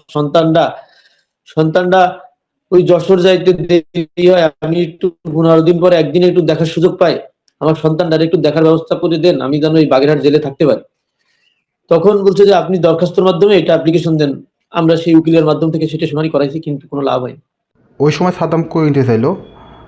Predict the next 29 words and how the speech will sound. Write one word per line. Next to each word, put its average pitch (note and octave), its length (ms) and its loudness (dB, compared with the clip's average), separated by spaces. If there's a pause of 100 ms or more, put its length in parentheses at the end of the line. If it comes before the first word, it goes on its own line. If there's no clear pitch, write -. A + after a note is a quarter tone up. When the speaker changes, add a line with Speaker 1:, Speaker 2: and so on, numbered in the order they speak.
(120)
Speaker 2:
তারপরও C#3+ 360 -4
কোলে E3+ 180 0
নিতে D#3 140 0
দেয়নি। D#3 220 2
কার D3 240 -6
কাছে F3 240 -4
অনুমতি D3 440 0
চেয়েছিল B2 440 0
যে B2+ 80 -2
কোলে C3+ 300 -2
নিতে A#2+ 220 -2
দেয়নি? A2+ 360 0 (600)
Speaker 1:
কেউই A3 420 0
দেয়নি D3 340 2
ভাই, C3 180 2 (880)
কেউই B3 300 4
হ্যান্ডকাপ G3+ 420 0
খুলে G#3 200 4
নাই, G#3 220 4
কেউই G3+ 280 2
দেয় F3+ 300 2
নাই। G3+ 380 2 (640)
ও, F3 140 4 (680)
ও G3 200 4
কান্নাকাটি G3 480 0
করতে F#3+ 260 0
করতে F#3 560 0
প্রিজন F#3 340 2
সেল, G3 280 0